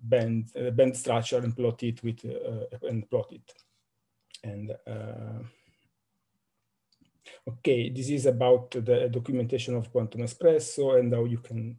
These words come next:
where, where you can download it. Ralph has already, uh, said many of these things during the lecture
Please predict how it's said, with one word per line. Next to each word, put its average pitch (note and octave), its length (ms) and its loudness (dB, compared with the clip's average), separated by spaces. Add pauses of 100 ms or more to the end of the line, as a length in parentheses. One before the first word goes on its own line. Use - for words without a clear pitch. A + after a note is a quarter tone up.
where, A2+ 300 -8
where A#2+ 180 -2
you A2+ 120 0
can A2 400 -4
download B2 380 0
it. E3 280 -2 (800)
Ralph C3 260 4
has A#2 220 -2 (100)
already, B2+ 600 -4
uh, A2+ 340 -2 (380)
said A#2 340 -2
many A#2+ 300 2
of A2 100 -2
these A2+ 240 -6
things A#2 400 -2
during G#2+ 420 -6
the G#2+ 240 -8
lecture A2+ 460 -8